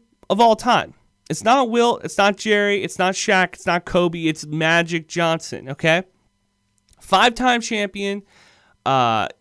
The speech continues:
he is the nineteen eighties for basketball, him and Larry Bird. The most famous Laker.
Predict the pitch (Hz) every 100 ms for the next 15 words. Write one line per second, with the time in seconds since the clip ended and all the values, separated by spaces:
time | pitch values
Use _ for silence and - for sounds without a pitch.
0 | - 147 170 170 170 165 - _ _ _
1 | _ _ _ _ - 233 285 214 - _
2 | _ - - 170 185 185 190 185 170 185
3 | 127 117 - _ _ - 160 143 139 -
4 | 143 165 175 165 160 135 123 123 _ _
5 | _ _ _ - - - - 170 233 277
6 | - 277 269 233 233 175 -